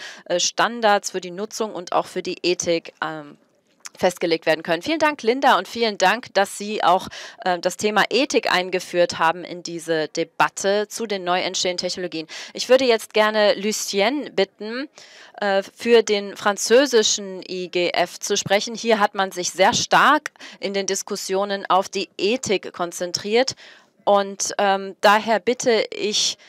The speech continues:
ähm, dann eine, um eine entsprechende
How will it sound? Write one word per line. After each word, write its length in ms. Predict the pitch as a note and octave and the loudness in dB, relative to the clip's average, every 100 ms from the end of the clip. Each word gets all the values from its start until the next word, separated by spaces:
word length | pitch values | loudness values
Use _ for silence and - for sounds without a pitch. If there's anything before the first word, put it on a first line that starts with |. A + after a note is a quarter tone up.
| - _ _ _ _ _ - | -20 _ _ _ _ _ -2
ähm, 380 | - F#3 F#3 F3+ _ _ _ _ - - _ _ - | 2 2 -2 -14 _ _ _ _ -20 -20 _ _ 0
dann 280 | F#3+ F#3 F#3 | 2 2 -2
eine, 300 | F#3 F3 E3 | -4 -4 -8
um 160 | F#3 | -8
eine 320 | - E3+ E3+ | -6 -4 -4
entsprechende 1120 | - F3+ - - - E3+ - F3+ E3+ D#3+ D#3 | -4 -4 -6 -4 2 2 2 -4 0 2 2